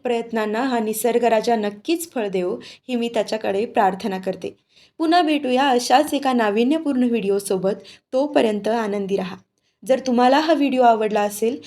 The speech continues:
तर लाईक बटनवर प्रेस करा. व्हिडिओबद्दलच्या तुमच्या प्रतिक्रिया कमेंट करून सांगा. नवनवीन अपडेट्ससाठी चॅनलला सबस्क्राईब करा आणि बेल आयकॉनवर क्लिक करा आणि तुमच्या प्रियजनांना हा व्हिडिओ शेअर करा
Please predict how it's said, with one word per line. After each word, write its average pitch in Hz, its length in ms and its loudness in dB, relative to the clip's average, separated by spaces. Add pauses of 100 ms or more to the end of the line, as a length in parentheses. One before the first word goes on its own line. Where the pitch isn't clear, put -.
(220)
तर 226 100 -4
लाईक 226 300 0
बटनवर 226 400 2
प्रेस 285 360 -4
करा. 233 240 -2 (340)
व्हिडिओबद्दलच्या 302 840 2
तुमच्या 277 360 0
प्रतिक्रिया 247 540 0
कमेंट 226 400 0
करून 214 260 -2
सांगा. 208 360 -6 (680)
नवनवीन 302 480 0
अपडेट्ससाठी 262 720 0
चॅनलला 240 400 2
सबस्क्राईब 269 640 -2
करा 247 240 4
आणि 247 280 0
बेल 240 300 4
आयकॉनवर 247 500 2
क्लिक 220 320 -8
करा 262 200 -2 (460)
आणि 247 220 0
तुमच्या 262 280 -2
प्रियजनांना 262 800 0
हा 240 180 -4
व्हिडिओ 214 420 -2
शेअर 233 340 0
करा 190 260 -6